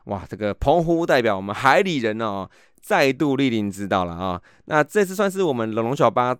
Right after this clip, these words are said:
第一次看球，哎，现场看球哦，心里真是，真是开心哦。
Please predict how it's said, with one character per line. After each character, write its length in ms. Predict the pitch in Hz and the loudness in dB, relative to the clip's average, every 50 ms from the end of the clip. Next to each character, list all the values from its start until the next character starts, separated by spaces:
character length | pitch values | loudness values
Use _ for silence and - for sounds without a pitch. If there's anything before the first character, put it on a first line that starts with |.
| _ | _
第 220 | - 170 160 156 160 | -10 -10 -10 -10 -10
一 40 | |
次 360 | - - - 175 160 143 131 120 | -12 -12 -10 -6 -6 -6 -6 -4
看 240 | - 151 131 120 | -2 -2 -2 -2
球， 220 | 107 - 104 87 90 | -2 -4 -6 -6 -4
哎， 160 | 95 90 90 | -6 -6 -4
现 180 | - 135 127 113 | -2 -2 -2 -2
场 160 | 101 92 90 | -2 -4 -4
看 160 | 107 104 104 | -4 -4 -4
球 160 | 101 104 90 | -4 -6 -6
哦， 100 | 90 87 | -6 -6
心 140 | 90 107 107 | -6 -6 -6
里 100 | 101 92 | -6 -6
真 160 | - 95 92 | -6 -8 -8
是， 120 | 90 92 87 | -8 -8 -8
真 120 | 95 92 | -8 -8
是 80 | 85 90 | -8 -10
开 260 | - - - 101 101 104 | -12 -8 -4 -4 -4 -4
心 260 | - - 113 117 113 | -4 -6 -6 -4 -4
哦。 200 | 101 92 87 | -4 -4 -6